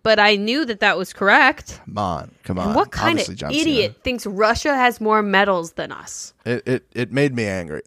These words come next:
Speaker 2: I wanna go back to Olivia going on the graveyard date.
Speaker 1: Sorry, I know. I went on a rant for a second. Please, we can go
Speaker 2: Good
Speaker 1: back.
Speaker 2: idea or bad idea that she did not go on that date?
Speaker 1: Great idea. She's alive because she didn't go on that date.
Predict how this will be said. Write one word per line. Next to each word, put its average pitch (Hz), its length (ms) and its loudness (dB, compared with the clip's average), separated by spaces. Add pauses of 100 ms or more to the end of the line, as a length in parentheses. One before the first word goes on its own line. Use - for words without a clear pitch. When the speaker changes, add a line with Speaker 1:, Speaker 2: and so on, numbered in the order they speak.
Speaker 2:
I 123 140 4
wanna 165 200 4
go 156 140 4
back 107 400 2 (180)
to 110 240 -6
Olivia 107 320 -4
going 101 280 -8
on 92 120 -10
the 92 60 -10
graveyard 87 500 -8
date. 57 260 -14 (420)
Speaker 1:
Sorry, 240 380 -2
I 220 140 2
know. 214 140 -2
I 208 160 4
went 240 180 2
on 233 120 2
a 208 60 0
rant 185 340 -4
for 185 120 -4
a 170 80 -4
second. 165 440 -8
Please, 185 520 -4 (160)
we 214 120 -4
can 233 140 -6
go 185 140 0
Speaker 2:
Good 185 60 2
Speaker 1:
back. 247 160 2
Speaker 2:
idea 208 280 2
or 170 60 4
bad 151 260 4
idea 127 300 0
that 110 160 -6
she 123 160 -8
did 110 160 -8
not 107 180 -6
go 107 100 -8
on 95 180 -10
that 87 180 -16
date? 69 180 -14 (380)
Speaker 1:
Great 403 280 0
idea. 185 500 0 (200)
She's 320 300 -6
alive 285 420 4
because 220 340 -2
she 208 140 -10
didn't 180 220 -4
go 170 120 -6
on 160 160 -6
that - 180 -12
date. - 280 -10